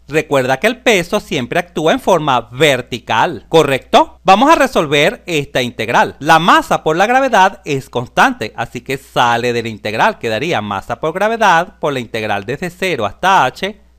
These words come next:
del diferencial de Y. Pero esta integral es bastante sencilla. La integral del diferencial de Y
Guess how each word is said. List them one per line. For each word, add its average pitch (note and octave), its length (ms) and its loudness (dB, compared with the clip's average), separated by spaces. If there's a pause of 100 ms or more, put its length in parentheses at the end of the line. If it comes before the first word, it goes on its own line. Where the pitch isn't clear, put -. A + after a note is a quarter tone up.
(200)
del C#4+ 180 0
diferencial D#3 580 -4
de A2+ 100 -4
Y. G#2+ 360 -10 (680)
Pero E3+ 180 2
esta D3 220 -2
integral G#3+ 400 0
es F3 80 -2
bastante D3+ 380 -4
sencilla. C3+ 580 -6
La C3 180 -4
integral C3 400 -2
del C#3+ 140 -6
diferencial A2+ 540 -8
de B2+ 80 -4
Y F#3+ 480 -6